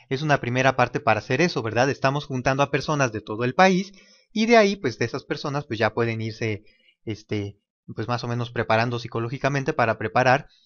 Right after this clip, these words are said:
para prepararse en, para, ah, para asistir a siguientes concursos. Disculpa que se me trabó la lengua. Pero bueno, entonces como parte del objetivo de la O M M queremos elegir y entrenar,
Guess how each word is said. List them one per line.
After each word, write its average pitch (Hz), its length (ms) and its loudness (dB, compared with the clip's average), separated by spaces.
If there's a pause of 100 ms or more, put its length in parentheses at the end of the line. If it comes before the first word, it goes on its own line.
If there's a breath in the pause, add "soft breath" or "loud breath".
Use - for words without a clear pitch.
(240 soft breath)
para 110 220 0
prepararse 143 580 2
en, 113 220 -6 (120)
para, 104 360 -2
ah, 131 400 -2
para 110 160 -4
asistir 160 380 0
a 160 60 2
siguientes 113 380 -6
concursos. 147 600 -4 (300 soft breath)
Disculpa 117 420 -6
que - 100 -10
se - 140 -12
me 107 80 -8
trabó 113 240 -4
la 123 100 2
lengua. 113 360 -2 (320 loud breath)
Pero 170 160 2
bueno, 156 200 4
entonces 175 320 -4
como 175 200 -2
parte 240 240 0
del 240 140 4
objetivo 196 360 -2
de 156 140 4
la 127 100 2
O 139 80 2
M 165 180 -2
M 160 300 -4 (220 soft breath)
queremos 131 340 -4
elegir 117 300 -2
y 170 60 2
entrenar, 180 500 2